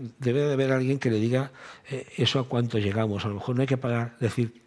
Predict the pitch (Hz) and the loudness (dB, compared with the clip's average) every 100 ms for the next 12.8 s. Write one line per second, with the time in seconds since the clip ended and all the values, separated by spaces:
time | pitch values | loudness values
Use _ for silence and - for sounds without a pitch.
0 | _ 131 123 127 117 131 120 117 110 117 | _ -4 -2 -2 -2 -2 -2 -2 -4 -2
1 | 123 - 110 110 110 110 120 123 107 107 | -4 -6 -4 -4 -4 0 2 2 -2 -6
2 | 104 127 143 139 - - - 123 107 - | -4 -2 -4 -6 -16 -20 0 0 0 -4
3 | - 123 123 123 123 107 95 131 135 - | -2 0 2 0 0 -2 0 -2 -2 -4
4 | 101 95 101 98 92 87 87 - - - | -4 -4 -6 -6 -10 -12 -14 -14 -18 -18
5 | - - - - - 120 120 110 123 120 | -18 -16 -18 -8 0 2 4 2 4 2
6 | - 113 104 - 151 147 160 160 127 117 | 2 0 0 2 2 4 4 2 2 0
7 | 120 131 123 120 117 127 113 104 110 120 | 0 0 0 -2 -2 0 0 0 0 -2
8 | - - 127 104 95 - 123 - 123 - | -6 2 2 2 -4 -8 -4 -4 -4 -4
9 | 127 127 135 120 120 104 98 131 117 113 | -4 -2 0 2 2 0 2 0 0 -4
10 | - - - - - 117 117 120 - 110 | -10 -20 -20 -20 -2 2 4 2 2 -2
11 | 101 95 92 101 87 - - _ 127 110 | -2 -2 -4 -6 -6 -16 -20 _ -2 0
12 | 117 127 151 156 147 147 143 156 | 2 4 4 4 2 2 2 0